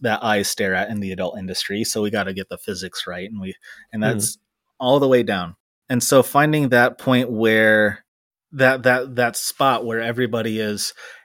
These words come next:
Speaker 1: able to just not think about it when they can, "I wanna do this. Here's what I need to do." And there are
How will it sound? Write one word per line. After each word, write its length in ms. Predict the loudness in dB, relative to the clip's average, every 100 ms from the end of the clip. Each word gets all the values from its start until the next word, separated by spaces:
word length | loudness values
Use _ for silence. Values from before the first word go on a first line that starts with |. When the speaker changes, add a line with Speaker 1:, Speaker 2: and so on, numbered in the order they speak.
| 0
Speaker 1:
able 260 | 0 0 -4
to 160 | -4
just 360 | -4 -4 -4 -6
not 360 | -4 -4 -6
think 260 | -8 -8 -8
about 280 | -8 -8 -8
it 100 | -8
when 180 | -8 -8
they 200 | -8 -8
can, 260 | -8 -10 -10 -20 -20 _
"I 80 | -2
wanna 240 | 0 0
do 220 | 2 2
this. 420 | 2 -2 -4 -8 -12 _ _
Here's 340 | _ -4 -2 -2
what 120 | -4
I 100 | -2
need 220 | -4 -4
to 100 | -6
do." 320 | -4 -4 -4 -6
And 120 | 0
there 140 | 4 6
are 140 | 4